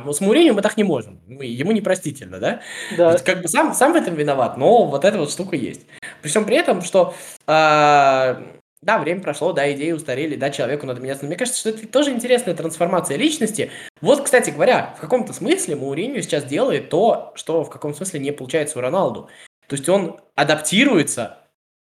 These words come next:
Speaker 1: э, на уровне не небожителей.
Speaker 2: Да.
Speaker 1: Вот так вот. То есть и, и он, ему нужно адаптироваться и остаться актуальным. То есть понятно, что там его будут звать еще в другие команды, и,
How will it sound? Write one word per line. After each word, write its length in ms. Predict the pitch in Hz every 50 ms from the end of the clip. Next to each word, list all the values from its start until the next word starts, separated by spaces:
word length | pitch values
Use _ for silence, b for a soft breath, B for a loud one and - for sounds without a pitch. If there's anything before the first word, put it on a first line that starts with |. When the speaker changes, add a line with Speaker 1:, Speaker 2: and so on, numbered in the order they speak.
| _ _ _ -
Speaker 1:
э, 540 | 123 131 131 127 123 120 117 117 120 120 - - -
на 500 | 139 151 160 165 165 160 151 151 208 -
уровне 380 | 196 202 247 247 185 165 165 156
не 180 | 156 160 175 180
небожителей. 800 | 185 165 151 147 147 147 160 170 160 - 117 107 104 - 107 -
Speaker 2:
Да. 180 | 214 175 160 165
Speaker 1:
Вот 80 | 156
так 200 | 151 143 - -
вот. 100 | 113 107 110 - _ _ _
То 80 | - 165
есть 160 | 160 156 - -
и, 60 | 160 -
и 240 | - - - 196
он, 300 | 196 196 247 302 302 - -
ему 200 | 170 180 196 208
нужно 260 | 220 214 190 180 180
адаптироваться 760 | 156 156 160 151 - - 269 339 349 302 233 - - 147 110 - B B B B B B B
и 60 | -
остаться 320 | 151 156 - 254 269 262 208
актуальным. 560 | 170 - - 214 208 196 165 127 113 101 90
То 80 | - 143
есть 120 | 147 -
понятно, 340 | - 170 208 247 254 254 165 151
что 220 | - - 147 -
там 220 | - 127 120 120
его 240 | 123 139 151 175 160
будут 280 | 147 151 175 147 131 123
звать 220 | 123 131 123 123 -
еще 140 | - -
в 60 | 120 117
другие 280 | 120 131 131 127 123 123
команды, 520 | - 123 151 220 320 330 247 156 127 B B B B B B B
и, 80 | - 156